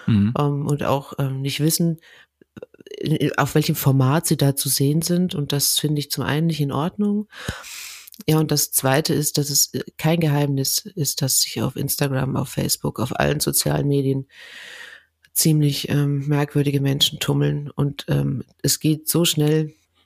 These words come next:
Speaker 2: dass man über eine Familie, die ihre Kinder einfach wirklich präsentiert, daily Informationen sammeln kann und ist eine Woche später der Onkel, der, äh, alle Skills hat, um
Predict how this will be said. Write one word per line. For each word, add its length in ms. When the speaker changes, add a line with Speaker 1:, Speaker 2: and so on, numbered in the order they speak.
Speaker 2:
dass 300
man 180
über 400
eine 220
Familie, 580
die 220
ihre 140
Kinder 360
einfach 320
wirklich 380
präsentiert, 720
daily 520
Informationen 720
sammeln 380
kann 420
und 160
ist 200
eine 260
Woche 180
später 680
der 160
Onkel, 380
der, 460
äh, 300
alle 520
Skills 460
hat, 260
um 260